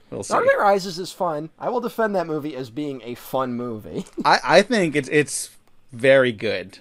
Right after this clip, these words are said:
Speaker 1: I, I would say even great at times.
Speaker 2: I gotta say, though, there is one scene. I can't remember if I brought this up on the episode we did on it.
Speaker 1: You probably did, but fuck it.
Speaker 2: I probably did, but I have to bring it up again. Where when Batman comes back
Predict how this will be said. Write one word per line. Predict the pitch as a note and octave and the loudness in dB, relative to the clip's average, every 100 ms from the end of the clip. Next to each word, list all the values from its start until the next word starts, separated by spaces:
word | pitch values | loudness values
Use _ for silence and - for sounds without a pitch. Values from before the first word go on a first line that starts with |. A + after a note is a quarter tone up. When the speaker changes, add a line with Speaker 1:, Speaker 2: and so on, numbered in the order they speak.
| - | -4
Speaker 1:
I, | A#2+ | -2
I | C#3 C#3+ | 4 4
would | D#3 C#3+ | 2 0
say | D3+ C3+ | 2 2
even | C3+ C3+ B2 | 2 0 -2
great | - A#2 G2+ | -2 -4 -4
at | - - | -8 -12
times. | - - A2 - - - _ _ _ _ _ _ _ _ _ _ - | -16 -14 -14 -14 -16 -18 _ _ _ _ _ _ _ _ _ _ -2
Speaker 2:
I | |
gotta | C#3 F3 F#3 | 6 8 8
say, | - D#3+ C#3+ | 6 2 4
though, | B2 A#2 | 0 -2
there | B2+ | -6
is | B2 A#2 | -6 -10
one | B2+ C3 D#3 | -6 -4 -2
scene. | D#3 - C#3+ B2+ | -4 -6 -6 -4
I | F2+ | -4
can't | D3 G#3+ C4+ | 0 0 2
remember | G#3+ G3+ | 0 2
if | F3 | 0
I | C#3+ | 0
brought | C#3 D3 - | 2 2 0
this | C#3+ C#3 | -6 -2
up | B2+ C#3 - _ _ | -2 -4 -14 _ _
on | A#2+ A#2+ B2+ | -6 -4 -6
the | A#2+ A2+ A2+ - _ _ | -8 -8 -10 -12 _ _
episode | G#2+ A#2+ - C#3+ C#3 | -10 -10 -6 -6 -4
we | C#3+ | -4
did | D3 D3+ | -4 -2
on | D#3 D3+ | -2 -2
it. | |
Speaker 1:
You | E3 | 2
probably | G3 F#3+ C#3+ | 6 8 6
did, | B2+ A2+ | 4 0
but | A2+ | 0
fuck | - G2+ F#2+ | -2 0 -2
it. | - | 0
Speaker 2:
I | D#3+ | 0
probably | F3 B3+ A3 | 2 0 2
did, | F3+ F3 | 0 -2
but | F3 D#3 | -2 0
I | |
have | D3 D#3 | 0 -2
to | C#3 | -6
bring | D#3 | -6
it | D3 | -4
up | C#3+ D3+ | -4 -4
again. | B2+ A2 G#2+ - _ _ _ _ _ - | -12 -12 -14 -18 _ _ _ _ _ -6
Where | C#3+ C#3 | -2 -2
when | C3+ | -2
Batman | A#2+ C#3 D3+ C#3 | -2 -4 -4 -10
comes | D#3 C3 | -10 -10
back | G#2+ A2+ A#2+ D3+ | -8 -6 -6 -8